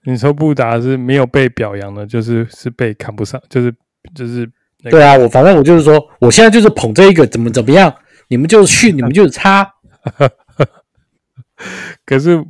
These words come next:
Speaker 1: 没有，没有上去的时候，我也不会自己认为自己差在哪里啊。被布达的，我只会觉得，哇，那他们一定是有什么厉害的地方，我可以去学习。那，那个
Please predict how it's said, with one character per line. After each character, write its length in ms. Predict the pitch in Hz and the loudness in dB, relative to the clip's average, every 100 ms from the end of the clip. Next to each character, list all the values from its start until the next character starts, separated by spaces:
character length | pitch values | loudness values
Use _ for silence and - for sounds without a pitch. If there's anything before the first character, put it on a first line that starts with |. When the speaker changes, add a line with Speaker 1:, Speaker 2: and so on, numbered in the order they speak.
| 151 | -4
Speaker 1:
没 160 | 143 | 2
有， 200 | 165 151 | 2 2
没 160 | 135 147 | -2 0
有 140 | 160 | 0
上 220 | 143 160 147 | 2 0 2
去 100 | 147 | 2
的 80 | |
时 80 | 135 | 2
候， 60 | 135 | 2
我 120 | 131 | 0
也 60 | 120 | 0
不 200 | 117 110 | 0 -2
会 160 | 127 | -2
自 200 | 123 135 | -6 -10
己 100 | 117 | -10
认 200 | 107 113 | -10 -10
为 100 | 104 | -12
自 160 | 107 117 | -12 -12
己 120 | 110 | -14
差 200 | 101 110 | -10 -10
在 140 | 113 | -10
哪 180 | 110 101 | -12 -14
里 180 | 104 104 | -14 -14
啊。 140 | 95 - _ _ _ _ _ - | -16 -20 _ _ _ _ _ 0
被 120 | 160 | 0
布 220 | 156 160 | 0 -4
达 180 | 135 107 | -2 -4
的， 100 | 107 | -4
我 160 | 110 | -6
只 100 | 123 | -4
会 120 | 117 120 | -6 -6
觉 140 | 107 | -6
得， 60 | 101 | -8
哇， 160 | 110 | -8
那 140 | 104 110 | -8 -8
他 140 | 123 | -8
们 120 | 113 | -8
一 40 | 107 | -8
定 160 | 110 | -6
是 80 | 107 | -6
有 160 | 107 98 | -8 -10
什 140 | - | -18
么 260 | 95 92 101 117 | -20 -20 -20 -14
厉 180 | 123 110 | -10 -8
害 100 | 113 | -8
的 100 | 101 | -10
地 160 | 107 | -14
方， 240 | 98 104 95 98 _ _ - | -16 -18 -18 -20 _ _ -18
我 120 | 107 | -12
可 100 | 107 | -10
以 40 | |
去 120 | 107 | -8
学 260 | 98 - 95 | -10 -12 -16
习。 300 | - - 123 _ _ _ _ _ _ | -18 -20 -20 _ _ _ _ _ _
那， 100 | - 135 | -18 -12
那 120 | 139 | -8
个 360 | 127 120 113 | -4 -4 -6